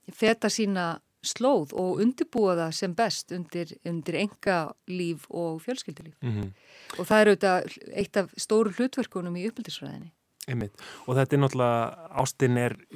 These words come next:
Speaker 2: kannski einn helsti drifkrafturinn í, eh, hegðun einstaklinga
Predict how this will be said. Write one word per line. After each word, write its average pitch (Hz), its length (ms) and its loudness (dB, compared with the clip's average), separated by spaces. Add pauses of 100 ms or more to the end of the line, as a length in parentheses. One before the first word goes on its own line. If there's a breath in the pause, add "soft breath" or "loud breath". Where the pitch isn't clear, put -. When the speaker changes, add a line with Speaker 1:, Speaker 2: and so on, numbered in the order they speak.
(140)
Speaker 2:
kannski 117 400 0 (800)
einn 135 300 -2
helsti 131 460 0 (120)
drifkrafturinn 127 1080 2
í, 123 240 0 (400 loud breath)
eh, 110 300 -2 (280)
hegðun 127 540 4
einstaklinga 123 760 0